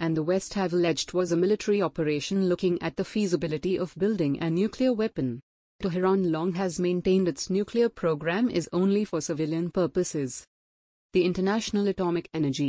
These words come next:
Agency says Iran carried out activities relevant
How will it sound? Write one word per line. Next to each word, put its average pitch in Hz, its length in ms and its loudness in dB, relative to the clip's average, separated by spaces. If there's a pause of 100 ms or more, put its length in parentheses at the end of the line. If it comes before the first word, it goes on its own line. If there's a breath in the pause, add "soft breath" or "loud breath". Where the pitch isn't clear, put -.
Agency 160 600 -2
says 170 340 -2
Iran 165 340 -2
carried 196 320 -2
out 190 220 0
activities 151 720 -4
relevant 180 480 0